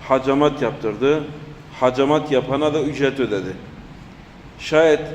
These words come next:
hacamatçının ücret alması haram olsaydı, Allah Resulü sallallahu aleyhi ve sellem o ücreti vermezdi. Bu hadisimizi aynı zamanda Ahmet bin Hanbel de rivayet ediyor.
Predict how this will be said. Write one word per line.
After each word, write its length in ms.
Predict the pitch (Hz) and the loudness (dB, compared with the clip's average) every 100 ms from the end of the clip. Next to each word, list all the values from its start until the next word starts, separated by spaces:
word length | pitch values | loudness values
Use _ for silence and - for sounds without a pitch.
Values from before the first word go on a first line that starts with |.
| - - - | -12 -14 -4
hacamatçının 760 | 139 131 139 135 135 147 160 131 | -2 2 2 2 0 -2 -2 -4
ücret 380 | 131 147 151 | -2 0 2
alması 380 | 143 135 127 131 | 2 2 0 -2
haram 360 | 123 135 151 143 | -2 2 2 2
olsaydı, 560 | 123 156 139 117 143 165 - - - - - - | 0 2 4 4 2 0 -10 -14 -16 -18 -10 0
Allah 260 | 127 160 151 | 2 4 2
Resulü 400 | 135 127 135 123 | 0 -2 -2 -2
sallallahu 480 | 120 - 147 123 127 | -2 0 2 2 4
aleyhi 140 | 127 117 | 2 2
ve 120 | 117 | -2
sellem 260 | 139 135 | -6 -4
o 160 | 127 143 | -2 -2
ücreti 600 | 127 113 117 113 156 170 165 - - - - 120 | -2 -2 -4 -2 -2 -4 -6 -14 -16 -16 -6 2
vermezdi. 720 | 135 127 147 131 - 127 139 139 | 4 4 2 0 0 0 0 -2
Bu 100 | 135 | 0
hadisimizi 600 | 135 127 131 131 127 139 | 0 -2 -4 -4 0 0
aynı 220 | 139 123 | 2 0
zamanda 540 | 123 120 120 120 156 - - - - - - | -2 -2 0 0 0 -2 -12 -16 -18 -18 -6
Ahmet 440 | 117 123 143 143 143 | -2 -2 0 0 0
bin 80 | 120 | -6
Hanbel 480 | 120 127 123 113 | -2 2 2 4
de 160 | 139 156 156 - - - - | 2 0 -4 -12 -14 -12 -2
rivayet 400 | 135 135 120 - | 2 6 4 2
ediyor. 240 | 98 92 | -8 -8